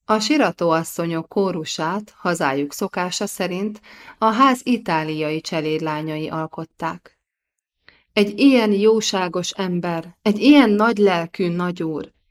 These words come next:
az ég magához vette", sivalkodott a szakácsnő. "Ó, jaj, milyen jóságos, milyen nagylelkű!" csatlakoztak hozzá a konyhalányok meg a mosóasszonyok.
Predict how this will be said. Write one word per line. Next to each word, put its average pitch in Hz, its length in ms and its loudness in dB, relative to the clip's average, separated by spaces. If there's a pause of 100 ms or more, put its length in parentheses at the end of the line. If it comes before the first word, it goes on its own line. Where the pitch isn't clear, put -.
(300)
az 220 280 0
ég 226 320 4
magához 170 800 -2
vette", 156 640 -8 (140)
sivalkodott 180 840 -2
a 170 100 -4
szakácsnő. 151 960 -8 (760)
"Ó, 233 300 8
jaj, 202 420 2
milyen 233 400 4
jóságos, 202 760 0
milyen 220 340 0
nagylelkű!" 165 680 -6 (480)
csatlakoztak 202 680 -2
hozzá 208 420 0
a 175 60 -6
konyhalányok 190 800 -2
meg 202 240 -2
a 180 80 0
mosóasszonyok. 156 1200 -8